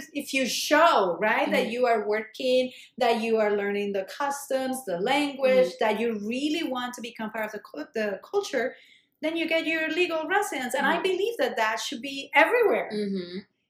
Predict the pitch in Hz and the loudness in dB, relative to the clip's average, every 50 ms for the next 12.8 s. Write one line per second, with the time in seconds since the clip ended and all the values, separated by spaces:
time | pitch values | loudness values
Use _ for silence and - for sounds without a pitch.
0 | _ - 254 262 269 302 349 - 285 294 262 - - 339 233 233 226 - - 226 | _ 2 4 4 4 4 4 4 4 4 6 4 2 2 0 0 -2 -2 0 4
1 | 214 214 226 - - 269 - - 226 - 339 392 427 415 294 254 - - 185 185 | 4 4 4 4 2 2 2 4 8 10 10 10 10 8 6 4 0 0 -2 0
2 | 285 330 403 453 415 277 226 220 285 294 269 254 285 294 294 - - - 302 262 | 4 6 6 6 6 6 4 4 4 4 4 4 2 2 2 0 -2 0 0 2
3 | 262 269 311 - 392 359 - - - 302 320 311 330 285 - 311 339 - 359 339 | 2 2 2 2 2 0 0 0 -2 -4 -2 -2 0 -2 0 -2 -4 -2 -2 -2
4 | 311 311 247 240 220 202 190 190 208 - - 269 262 254 254 240 - - 285 269 | -4 -4 -4 -4 -4 -4 -2 0 0 0 0 -2 -2 -2 -6 -8 -6 -6 -4 -4
5 | 269 269 269 262 240 226 220 202 208 247 302 381 370 320 262 220 202 196 196 - | -2 -2 -4 -4 -4 -6 -6 -4 -2 0 2 2 2 2 2 0 -2 -4 -4 -6
6 | _ 196 196 190 185 170 165 - 254 254 254 247 247 247 - - 277 262 269 269 | _ -8 -6 -4 -4 -6 -4 -4 -2 0 0 0 0 -2 -2 -2 -4 -4 -4 -6
7 | - 277 262 254 - 254 226 226 208 214 311 403 415 320 214 185 180 - 196 196 | -4 -4 -4 -4 -2 -4 -2 -2 -2 0 2 2 2 2 0 -2 -6 -10 -12 -12
8 | 185 196 208 202 190 175 165 - 226 214 226 254 285 302 285 - 269 262 254 294 | -8 -6 -6 -4 -4 -6 -6 -6 -4 -2 -2 -2 -2 -2 -4 -4 -6 -4 -4 -4
9 | 285 294 285 269 269 262 262 262 247 247 220 - 311 359 370 359 320 311 - - | -4 -4 -4 -4 -4 -4 -4 -4 -4 -4 -6 -4 -2 0 0 0 -2 -4 -8 -14
10 | _ _ _ _ _ _ _ _ _ _ _ _ _ 220 202 214 254 269 - 370 | _ _ _ _ _ _ _ _ _ _ _ _ _ -8 2 4 6 6 6 4
11 | - - 240 196 190 202 226 294 294 294 254 240 226 214 226 226 226 208 202 277 | 0 -2 -4 -4 -4 -4 -4 -4 -2 0 0 0 0 0 -2 -2 -4 -4 -2 0
12 | 285 302 262 226 - 226 226 220 220 214 226 233 240 254 247 | 0 2 2 2 0 0 -2 -4 -2 0 4 4 4 4 2